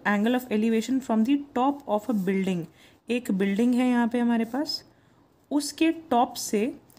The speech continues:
from the, from the foot of the tower। अब टावर है एक, तो एक टावर बना लेते हैं, let's say ये आपका, ये टावर है, ये बिल्डिंग है। तो क्वेश्चन क्या कह रहा है, the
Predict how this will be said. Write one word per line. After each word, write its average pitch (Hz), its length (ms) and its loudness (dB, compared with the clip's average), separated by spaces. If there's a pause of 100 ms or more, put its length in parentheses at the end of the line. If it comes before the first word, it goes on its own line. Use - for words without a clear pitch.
(140)
from 233 220 -2
the, 262 80 -4 (460)
from 233 260 0
the 277 120 2
foot 302 240 -2
of 247 160 0
the 226 140 0
tower। 170 320 -4 (240)
अब - 120 -18 (100)
टावर 220 380 -2
है 254 180 -6
एक, 254 240 -8 (100)
तो 220 80 -6
एक 214 180 -8
टावर 185 260 -2
बना 214 200 -2
लेते 202 260 -6
हैं, 202 120 -4
let's 185 240 -10
say 247 140 -2 (440)
ये 190 120 -10
आपका, 196 380 -6 (1300)
ये 202 200 -6 (180)
टावर 185 320 -4
है, 226 240 -6 (500)
ये 196 300 -6 (840)
बिल्डिंग 196 480 -4
है। 170 120 -10 (460)
तो 214 80 -8
क्वेश्चन 226 460 -4
क्या 262 160 -4
कह 240 200 -4
रहा 220 120 -2
है, 285 140 -6 (1400)
the 254 140 -2